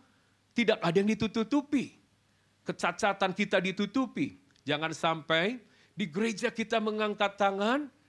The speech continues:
di luar masih hidup dalam dosa. Itu munafik,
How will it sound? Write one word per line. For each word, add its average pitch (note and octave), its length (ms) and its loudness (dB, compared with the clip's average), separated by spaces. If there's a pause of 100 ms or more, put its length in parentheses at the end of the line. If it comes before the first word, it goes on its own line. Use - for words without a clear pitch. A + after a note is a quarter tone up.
(240)
di F#3 80 0
luar C#4 400 6
masih A#3+ 320 2
hidup A#3 120 2
dalam G#3+ 320 4
dosa. C4+ 520 6 (160)
Itu C#3 240 2
munafik, F#3+ 600 -2